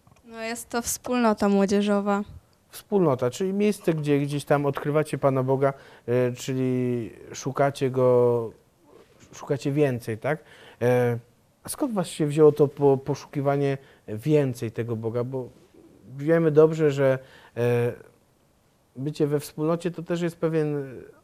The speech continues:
Speaker 2: o-, pewna odpowiedzialność. Skąd was się wzięło to pragnienie, e, szukania tego Boga? Czy-, skąd w-, ta s-, tęsknota za Bogiem?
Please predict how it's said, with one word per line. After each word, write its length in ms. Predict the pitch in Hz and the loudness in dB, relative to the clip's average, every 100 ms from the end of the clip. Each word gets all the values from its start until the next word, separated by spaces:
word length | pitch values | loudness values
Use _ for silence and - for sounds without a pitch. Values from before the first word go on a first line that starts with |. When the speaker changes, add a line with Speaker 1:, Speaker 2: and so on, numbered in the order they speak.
| - | -6
Speaker 2:
o-, 140 | 139 | -6
pewna 420 | 135 - 147 143 | -6 -8 -6 -2
odpowiedzialność. 840 | 139 139 139 143 160 147 113 110 - _ _ | -2 -2 -6 -2 0 0 0 -6 -10 _ _
Skąd 240 | - 202 185 | -8 -6 -4
was 200 | 170 - | -6 -8
się 260 | - 143 | -8 -8
wzięło 280 | 131 151 139 | -4 0 0
to 120 | 135 | 0
pragnienie, 600 | - 139 131 139 151 143 - - _ 120 | -6 -4 -4 -4 -2 -4 -6 -20 _ -4
e, 120 | 123 | -4
szukania 460 | - 147 151 131 | -4 -6 -4 -4
tego 260 | 113 110 113 | -4 -6 -6
Boga? 360 | 101 104 104 117 _ _ _ _ _ _ _ _ _ _ _ _ _ _ _ _ _ _ | -8 -10 -12 -18 _ _ _ _ _ _ _ _ _ _ _ _ _ _ _ _ _ _
Czy-, 160 | - - | -20 -18
skąd 320 | - 170 165 | -6 -4 -4
w-, 180 | 147 127 | -8 -8
ta 80 | 147 | -8
s-, 140 | - _ _ | -8 _ _
tęsknota 600 | 156 147 - 180 160 120 | -2 -2 -4 -8 -6 -6
za 140 | 120 | -4
Bogiem? 380 | 110 107 95 104 | -4 -8 -10 -16